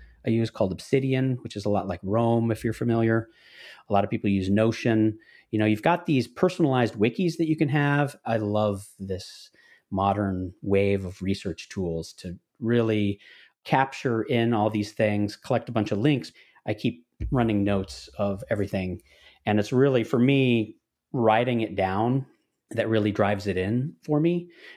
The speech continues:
versus just reading. And so I like to think of my service as a collector of all this data and then honing it down into something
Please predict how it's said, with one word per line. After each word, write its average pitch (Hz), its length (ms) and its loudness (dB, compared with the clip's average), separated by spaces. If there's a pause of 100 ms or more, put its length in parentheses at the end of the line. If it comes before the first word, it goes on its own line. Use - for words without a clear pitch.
(160)
versus 110 400 0
just - 220 -4
reading. 160 400 0 (560)
And 110 140 -2
so 107 680 4
I 151 60 2
like 190 220 4
to 160 80 0
think 185 220 0
of 117 120 -2
my 113 140 2
service 123 720 0 (100)
as 104 520 2 (420)
a 107 640 2
collector 160 480 2
of 131 80 2
all 127 100 4
this 120 180 -4
data 131 600 2
and 113 160 0
then 107 380 0
honing 127 420 2
it 107 140 -2
down 104 420 0
into 98 240 -8
something 92 600 -6